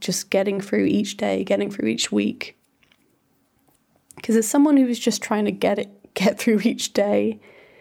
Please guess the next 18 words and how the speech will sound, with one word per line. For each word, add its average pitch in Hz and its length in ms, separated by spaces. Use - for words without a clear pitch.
where 220 300
every 214 280
day 208 340
seems 208 340
to 220 100
be 107 500
more 220 260
hostile 220 680
to 220 160
the 208 140
last, 208 460
to 208 140
just 202 440
humans 220 760
and 214 140
just 202 260
humans 208 380
existing, 214 760